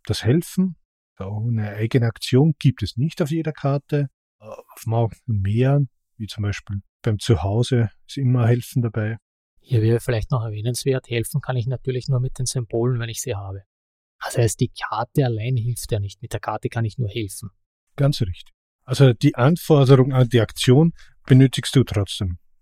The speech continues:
Speaker 1: Wie gesagt, wenn wir einen Bären jagen oder dergleichen, wir brauchen vier Speere und ich habe zwei,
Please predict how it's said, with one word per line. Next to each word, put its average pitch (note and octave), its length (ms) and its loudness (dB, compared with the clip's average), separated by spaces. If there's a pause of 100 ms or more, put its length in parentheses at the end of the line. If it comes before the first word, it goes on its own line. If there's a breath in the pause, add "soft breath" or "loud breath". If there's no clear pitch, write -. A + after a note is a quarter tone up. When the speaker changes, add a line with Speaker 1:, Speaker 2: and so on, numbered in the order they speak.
(180)
Speaker 1:
Wie B2 80 -2
gesagt, A2+ 340 0
wenn A2+ 240 2
wir A2+ 240 4 (400)
einen A#2 120 -2
Bären A#2+ 340 2
jagen C3+ 400 4
oder C#3+ 340 0 (180)
dergleichen, B2 600 -2 (280)
wir B2+ 120 2
brauchen A2 400 0
vier B2 320 2
Speere B2+ 420 0
und C3 100 4
ich A2+ 140 -4
habe A2 140 -2
zwei, B2 480 -2